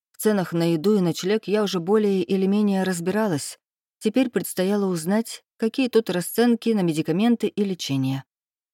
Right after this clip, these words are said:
То, что оно не бесплатное, я уже знала. Эдуард прикупил несколько пучков трав, взял пару склянок с разноцветными настойками, прихватил какие-то камешки в мешочке, расплатился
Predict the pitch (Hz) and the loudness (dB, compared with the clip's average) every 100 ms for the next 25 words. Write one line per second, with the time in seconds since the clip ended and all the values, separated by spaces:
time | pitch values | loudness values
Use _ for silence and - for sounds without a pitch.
0 | - 214 - 180 190 185 156 151 - 202 | -2 -2 0 0 2 2 0 -4 -2 -2
1 | 240 226 226 226 _ _ - 220 214 156 | 0 2 2 0 _ _ -4 -2 -2 -2
2 | 156 143 139 143 - _ _ _ _ _ | -4 -2 -2 -4 -10 _ _ _ _ _
3 | _ _ - 226 247 285 - - 240 247 | _ _ 0 2 4 2 0 -2 -2 0
4 | 240 262 247 254 - 214 208 - 214 - | 2 4 4 2 0 -2 -2 -4 -4 0
5 | 208 - 214 240 - - - 214 269 269 | -2 0 -2 -2 -6 -20 -8 0 2 2
6 | 185 170 160 - 226 247 233 - 214 214 | 2 0 0 0 2 2 0 -2 -2 0
7 | 220 - 233 226 208 214 214 - 220 208 | 0 2 2 4 2 2 0 2 2 2
8 | 202 202 - _ _ _ - 240 254 262 | 0 0 -4 _ _ _ 0 2 0 0
9 | 269 202 214 196 156 - 240 254 - 220 | 0 0 0 0 0 0 2 2 0 -2
10 | 208 220 - 226 - 214 202 _ _ 190 | 0 0 2 2 0 -4 -4 _ _ -4
11 | 190 - 156 - 240 247 247 | -4 -2 -4 0 -2 0 -2